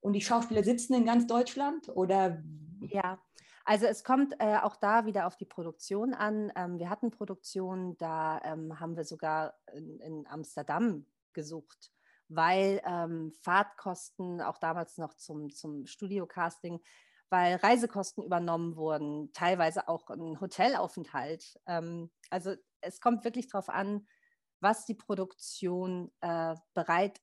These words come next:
Speaker 2: auch ist zu, zu bezahlen.
Speaker 1: Mhm.
Speaker 2: Ne? Weil
Speaker 1: Wie
Speaker 2: wenn jetzt Reisekosten nicht übernommen werden, äh, es wird in Hamburg gedreht und ich frage in Köln an oder eine in, in Köln lebende Schauspielerin frage ich an,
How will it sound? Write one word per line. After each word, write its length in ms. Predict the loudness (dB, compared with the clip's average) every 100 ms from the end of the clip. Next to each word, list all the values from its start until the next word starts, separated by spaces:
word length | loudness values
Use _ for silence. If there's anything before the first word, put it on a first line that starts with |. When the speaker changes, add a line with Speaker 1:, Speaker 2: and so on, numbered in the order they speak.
| -6
Speaker 2:
auch 160 | -6
ist 340 | -6 -10 -12 -14
zu, 340 | -10 -10 -12 -14
zu 260 | -12 -12
bezahlen. 580 | -12 -12 -8 -6 -6 -10 _ _
Speaker 1:
Mhm. 220 | -4 -2 2
Speaker 2:
Ne? 200 | 2 2
Weil 100 | 2
Speaker 1:
Wie 220 | 2 6
Speaker 2:
wenn 180 | 6 6
jetzt 240 | 2 -4
Reisekosten 600 | -12 -12 -14 -12 -12 -8
nicht 140 | -8 -2
übernommen 440 | 0 2 4 4
werden, 480 | 6 6 6 2 -2
äh, 440 | -4 -2 0 -2 -4
es 260 | -8 -8 -4
wird 140 | -2
in 120 | -2
Hamburg 340 | 0 0 0 -2
gedreht 480 | -8 -4 -2 -2 -4
und 140 | -8
ich 160 | -10 -6
frage 360 | 0 0 0
in 140 | -4 -6
Köln 400 | -2 0 2 0
an 340 | -4 -2 -2
oder 180 | -2 -2
eine 260 | -2 -4 -8
in, 220 | -8 -10
in 240 | -10 -14 -10
Köln 480 | -6 -4 -4 -6 -6
lebende 360 | -4 -4 -6
Schauspielerin 580 | -2 -2 0 -2 -2 -2
frage 260 | -4 -6 -6
ich 120 | -6
an, 200 | -4 -4